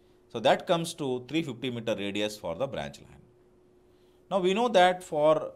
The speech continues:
the equation for super elevation for the broad gauge, now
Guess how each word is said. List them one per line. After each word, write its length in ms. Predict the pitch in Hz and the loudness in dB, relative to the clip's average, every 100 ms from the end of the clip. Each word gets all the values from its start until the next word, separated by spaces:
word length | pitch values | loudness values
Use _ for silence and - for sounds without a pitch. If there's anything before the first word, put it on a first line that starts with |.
| - | -14
the 120 | 117 131 | -6 -6
equation 480 | 120 170 175 165 | 0 2 2 -2
for 420 | 165 147 131 131 - _ _ _ _ _ _ _ _ _ _ _ | -4 0 2 0 -6 _ _ _ _ _ _ _ _ _ _ _
super 260 | - 190 208 | -8 -2 4
elevation 440 | 170 143 143 156 | 4 4 2 -2
for 140 | 147 123 | -2 -2
the 100 | 113 | 0
broad 300 | 101 95 90 | 0 0 2
gauge, 400 | 180 240 - - _ _ _ _ _ _ _ _ _ _ _ - | 0 -2 -8 -16 _ _ _ _ _ _ _ _ _ _ _ 2
now 400 | 156 208 226 | 4 4 2